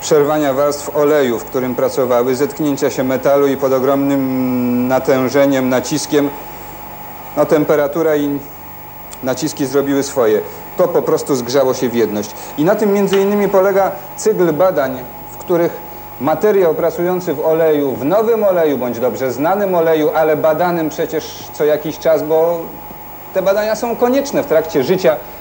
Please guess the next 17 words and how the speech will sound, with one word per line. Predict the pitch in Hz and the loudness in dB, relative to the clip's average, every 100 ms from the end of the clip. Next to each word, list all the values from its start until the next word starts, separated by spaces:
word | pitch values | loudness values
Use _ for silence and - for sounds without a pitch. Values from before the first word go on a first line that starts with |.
| - - - - | -18 -18 -16 -6
e, | 131 131 135 135 139 | -2 0 0 0 0
całej | - 170 151 | 2 2 2
substancji | 151 - 160 151 | 0 0 0 0
smarującej, | 160 147 147 131 120 123 120 - - - - | 2 4 4 2 0 -2 -4 -10 -16 -16 -8
e, | 135 | -4
gdzie | 135 135 190 | -2 2 4
doprowadza | 208 190 196 226 226 | 4 4 2 4 2
się | 226 202 | 2 0
do | 196 | 0
sytuacji | 208 208 214 214 180 | 0 2 2 2 2
najbardziej | 196 202 202 233 220 196 | 4 2 2 2 0 2
drastycznych, | 196 185 - 220 208 240 208 | 2 2 0 -2 0 0 0
by | 175 | 0
móc | 196 220 220 | 0 2 0
odpowiedzieć | - 202 196 208 208 196 | 0 0 0 0 -2 0
na | 190 | 0
najbardziej | 202 254 240 180 190 180 202 208 | 2 2 2 2 2 0 -4 -4